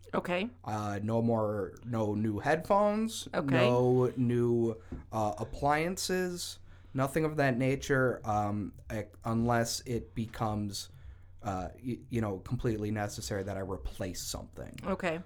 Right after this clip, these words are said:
Speaker 2: So I will say no consumer
Speaker 1: Um,
Speaker 2: electronics.
Speaker 1: all right. So I am going to say that for the next two to three months,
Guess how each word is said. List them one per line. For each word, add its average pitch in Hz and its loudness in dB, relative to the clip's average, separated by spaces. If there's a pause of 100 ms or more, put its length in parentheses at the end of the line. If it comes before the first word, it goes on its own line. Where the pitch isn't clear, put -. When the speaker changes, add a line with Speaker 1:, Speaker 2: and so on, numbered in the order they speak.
Speaker 2:
So - -4
I 104 -4
will 113 -2
say 113 0
no 110 2
consumer 107 0
Speaker 1:
Um, 170 4
Speaker 2:
electronics. 131 -4
Speaker 1:
all 180 -4
right. 156 -6
So 202 6 (100)
I 185 2
am 240 2
going 180 2
to - -10
say 160 -2
that 170 -6
for - -12
the 156 -6
next - -8
two 214 0
to 240 2
three 311 -2
months, - 0